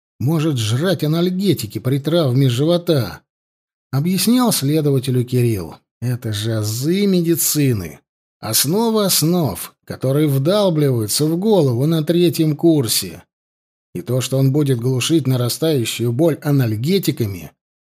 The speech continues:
я даже предположить не мог. Пятый курс — это же почти врачи. "Но вы же не спросили его, принимал он обезболивающее или нет?"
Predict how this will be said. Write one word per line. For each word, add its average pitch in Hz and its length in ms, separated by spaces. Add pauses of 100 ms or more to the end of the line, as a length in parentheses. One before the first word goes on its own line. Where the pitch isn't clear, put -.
(160)
я 127 280
даже 123 300
предположить 170 760
не 147 100
мог. 110 400 (680)
Пятый 117 360
курс — 113 380
это 113 200
же 135 80
почти 139 400
врачи. 160 680 (760)
"Но 277 260
вы 104 180
же 85 200
не 143 120
спросили 170 680
его, 117 280
принимал 190 540
он 180 140
обезболивающее 135 1160
или 302 160
нет?" 143 520